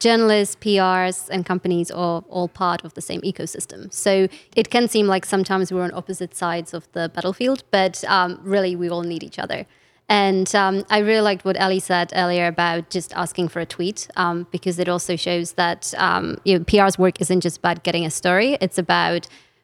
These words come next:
making sure the product is ready, making sure that the thought leader or the spokesperson is really contributing to the ecosystem, and that once a story is out, it's not just, "All right, tick, it's done." You also want to make sure that people who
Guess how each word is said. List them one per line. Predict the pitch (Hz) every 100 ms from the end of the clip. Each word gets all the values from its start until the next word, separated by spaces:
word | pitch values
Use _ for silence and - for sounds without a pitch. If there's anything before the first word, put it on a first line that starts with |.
| -
making | 202 202
sure | 185 190
the |
product | 175 185 175 170
is | 165
ready, | 175 170
making | 170 175 -
sure | 175 185
that | 175 156 -
the |
thought | 165 208 202
leader | 180 175 165
or | 156
the | 151
spokesperson | - 196 180 - 175 165 170 165
is | 180 170
really | 185
contributing | 175 180 170 170 175 165
to | 165
the | 160
ecosystem, | - 214 190 185 - 170 165 165
and | 190 180
that | 175 -
once | 175 175 175
a |
story | 170 175 170 170 190 -
is | 170 160 -
out, | 202 190 190 - -
it's | 185 -
not | 175
just, | 185 - -
"All |
right, | - -
tick, | - 196 -
it's | 170 -
done." | 196 180 175 - -
You | 196
also | 190 202
want | 190
to | 170
make | 185 175
sure | -
that | 180 170 -
people | 196 - 185
who | 170 175 170 170